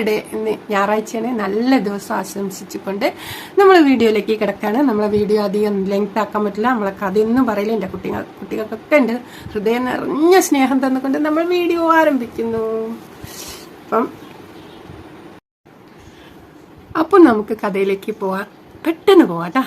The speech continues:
നമ്മളെ വീഡിയോ നീണ്ടു പോവാൻ പാടില്ല. അപ്പം നമ്മൾ എവിടെയാ പറഞ്ഞത്? ഡോക്ടർ വീട്ടിലെത്തി.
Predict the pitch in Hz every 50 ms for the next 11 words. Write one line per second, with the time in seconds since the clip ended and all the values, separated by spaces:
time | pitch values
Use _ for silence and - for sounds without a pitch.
0 | - - 208 220 247 240 220 220 226 226 214 247 240 208 196 196 208 220 240 233
1 | 220 214 - 170 170 175 175 175 180 208 294 381 311 - - - - - - -
2 | - - - - - - - - - 311 320 320 339 311 269 247 233 240 254 247
3 | 240 233 214 240 247 233 240 233 226 226 233 226 220 254 311 330 - - - -
4 | - - - - - - - - - - - - - - - - - - - -
5 | - - - - - - - 214 233 233 233 - - - 277 294 339 427 - -
6 | - - - - - - - - - - - - - - 247 220 233 220 226 262
7 | 262 247 220 214 - - - 339